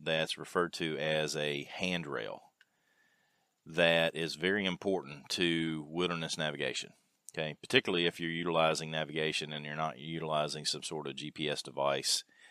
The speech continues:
you're using map and compass, or maybe you're just using terrain association, or maybe you're just out and about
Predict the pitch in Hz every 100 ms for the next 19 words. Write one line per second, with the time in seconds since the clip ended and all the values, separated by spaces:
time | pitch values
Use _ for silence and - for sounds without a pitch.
0 | _ - 78 80 78 73 76 76 - -
1 | 78 78 80 78 92 107 92 87 82 85
2 | - 82 82 76 67 82 80 78 - 76
3 | 76 76 - 78 80 85 92 123 127 101
4 | 87 85 - 87 78 73 76 67